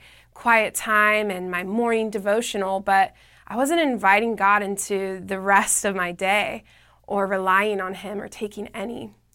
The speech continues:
risks. It's what I believe these weeks, days, or seasons where we will become not full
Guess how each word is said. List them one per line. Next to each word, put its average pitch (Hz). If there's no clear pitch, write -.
risks. -
It's 254
what 247
I 262
believe 220
these 226
weeks, 208
days, 202
or 190
seasons 196
where 226
we 233
will 247
become 226
not 233
full 226